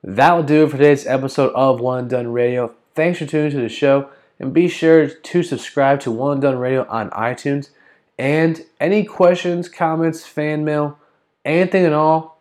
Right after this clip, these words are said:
you want to send to me, I'll definitely be more than happy to read on air. Just send it to Ryan Dunn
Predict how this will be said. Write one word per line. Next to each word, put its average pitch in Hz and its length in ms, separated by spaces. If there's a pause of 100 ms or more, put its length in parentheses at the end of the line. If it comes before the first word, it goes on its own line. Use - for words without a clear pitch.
you 135 140
want 139 220
to - 60
send 156 220
to 165 80
me, 160 140
I'll 139 180
definitely 131 420
be 120 60
more 127 160
than 127 80
happy 127 280
to 107 120
read 120 380
on 120 340
air. 139 320 (380)
Just - 200
send 156 260
it - 40
to 131 120
Ryan 123 600
Dunn 135 460